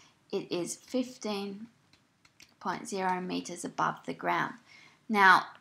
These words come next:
your velocity is not changing, and you're the observer. The velocity of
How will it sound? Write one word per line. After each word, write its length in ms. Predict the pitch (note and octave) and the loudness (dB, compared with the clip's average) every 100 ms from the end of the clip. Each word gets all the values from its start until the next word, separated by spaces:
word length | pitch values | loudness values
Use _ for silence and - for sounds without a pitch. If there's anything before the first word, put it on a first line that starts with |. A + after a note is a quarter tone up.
| _ _ | _ _
your 560 | A#3 B3+ C#4 D#4+ D#4 A3+ | 0 4 6 8 6 2
velocity 420 | A3 F#3 F#3+ E3 | -2 -2 -4 -6
is 80 | E3+ | -4
not 260 | F3+ - - | -2 -2 -4
changing, 760 | - F3 F3 F3 G3 C4+ C4 - | -6 -4 -6 -4 -2 0 -2 -6
and 120 | F#3 | -6
you're 160 | F3 | -4
the 180 | F3 F3 | -4 -6
observer. 640 | D#3+ - E3+ F3+ F3 G#3+ C4+ - - - _ | -6 -4 0 0 2 0 0 -10 -20 -20 _
The 100 | G#3+ | -8
velocity 600 | G#3 A3+ B3+ C4+ A#3+ A3+ - | -2 4 4 2 -2 -2 2
of 360 | G3 F3 - | 2 2 -4